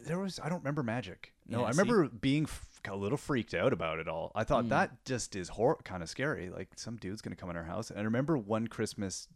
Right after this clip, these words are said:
Speaker 1: being awake through a big part of the night, freaked out of my head that the, the, I thought, "Well, this can't, he can't be real."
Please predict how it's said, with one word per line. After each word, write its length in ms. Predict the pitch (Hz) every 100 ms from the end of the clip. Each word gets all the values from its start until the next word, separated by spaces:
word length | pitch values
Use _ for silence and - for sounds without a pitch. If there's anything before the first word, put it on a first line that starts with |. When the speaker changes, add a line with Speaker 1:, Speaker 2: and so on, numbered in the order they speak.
| _
Speaker 1:
being 240 | 107 107 117
awake 380 | 85 90 101
through 220 | - 90 85
a 80 | 80
big 260 | 87 92
part 180 | - 92
of 60 | 87
the 100 | 82
night, 320 | 82 135 - _ - - _ _ - -
freaked 420 | - 123 131 - -
out 120 | 107
of 40 | 104
my 120 | 98
head 400 | 95 92 85 85 _ _ _ _ -
that 160 | 101
the, 100 | 95 - -
the, 220 | 117 101 - _ _ _ _ -
I 120 | 110
thought, 240 | 117 123 147
"Well, 140 | 160
this 160 | 147 170
can't, 260 | - 156
he 160 | 123 -
can't 280 | - 214 190
be 100 | 87
real." 420 | 85 117 82 85